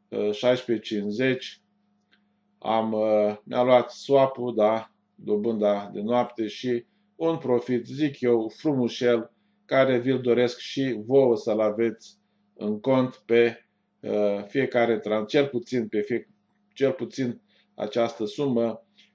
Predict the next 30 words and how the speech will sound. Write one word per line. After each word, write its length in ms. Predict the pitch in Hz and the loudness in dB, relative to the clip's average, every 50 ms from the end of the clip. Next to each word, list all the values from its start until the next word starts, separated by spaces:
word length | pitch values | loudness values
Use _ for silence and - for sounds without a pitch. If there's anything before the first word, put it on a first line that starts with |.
| _ _ - | _ _ -6
trei 180 | 117 123 120 | -2 0 0
mii 120 | 120 120 113 | 2 0 -2
cinci 200 | 117 - 117 113 | -2 -6 -6 -6
sute 260 | - 131 117 123 117 | -6 -6 -2 -2 -2
sau 260 | 110 - 127 123 120 117 | -2 0 0 2 4 4
aveți 400 | 117 107 101 123 120 117 - 107 | 4 4 4 2 0 0 -2 -4
în 120 | 107 107 | -6 -6
cont 320 | 104 - 123 117 117 113 _ | -2 0 0 0 0 -2 _
pe 200 | - 143 139 135 | 4 6 6 6
fiecare 600 | 135 131 - - 135 123 117 - - 110 113 110 | 6 2 -4 -2 0 0 0 0 0 0 0 0
tranzacție. 800 | 107 - - 101 104 107 110 123 135 135 135 - - 131 127 120 | -2 -2 -2 -2 -2 -2 0 2 2 2 2 0 -4 -2 0 0
Repet, 440 | 110 104 107 104 - 123 120 117 120 | 2 2 0 0 0 -2 -2 -2 -2
se 120 | - 107 104 | -2 -4 -4
pot 280 | 104 - 117 113 107 | -2 -2 -4 -4 -4
câștiga 560 | _ - 104 - - 113 107 98 110 110 110 | _ -18 -18 -14 -10 -8 -4 -2 0 0 0
bani 500 | 110 101 95 98 104 107 107 104 104 - _ _ _ _ _ _ _ _ | 0 0 0 2 2 2 2 2 -2 -8 _ _ _ _ _ _ _ _
foarte 760 | _ _ - 123 123 123 120 123 - - 113 113 110 104 - - | _ _ 2 6 6 6 6 4 0 0 0 0 0 -2 -4 -10
mulți. 600 | - - 113 127 131 127 120 - - - - _ _ _ _ _ _ _ _ _ _ _ | -10 -6 -2 -2 0 -2 -2 -4 -10 -20 -20 _ _ _ _ _ _ _ _ _ _ _
Um, 800 | - 107 104 104 104 104 104 101 101 101 101 98 98 101 104 101 _ _ _ _ _ _ _ _ _ _ _ _ _ _ _ _ _ _ _ _ _ _ _ _ _ _ _ _ _ _ _ _ _ _ _ _ _ _ _ _ _ _ _ - | -6 -4 -2 2 2 2 0 0 -4 -8 -10 -10 -10 -12 -14 -16 _ _ _ _ _ _ _ _ _ _ _ _ _ _ _ _ _ _ _ _ _ _ _ _ _ _ _ _ _ _ _ _ _ _ _ _ _ _ _ _ _ _ _ -6
pe, 500 | 110 113 113 113 113 110 110 110 107 107 101 101 | -2 0 2 2 2 2 2 0 0 0 -2 -2
uh, 200 | 104 104 104 104 | -2 -2 -2 0
graficele 560 | 104 127 135 131 135 131 135 117 - 127 117 | 2 4 6 6 4 4 -2 -6 -2 -2 -2
de, 200 | 113 113 117 113 - - _ - - 113 | 2 2 0 0 0 -4 _ -14 -8 -2
de 120 | 120 120 | 2 2
o 140 | 117 113 113 | 4 4 4
oră, 360 | 113 131 147 147 139 127 110 | 4 6 6 6 6 4 2
așa 280 | - 104 107 - 120 110 | 2 0 -2 0 -2 -4
cum 200 | - - 107 120 | -6 -6 -4 -4
eu 100 | 123 120 | -4 -2
tranzacționez, 1040 | 117 113 110 107 107 107 107 104 101 - - - 104 113 131 135 127 117 - _ | -2 -2 -2 -2 0 0 0 -2 -2 -4 -6 -6 -4 -2 0 -2 -2 -4 -6 _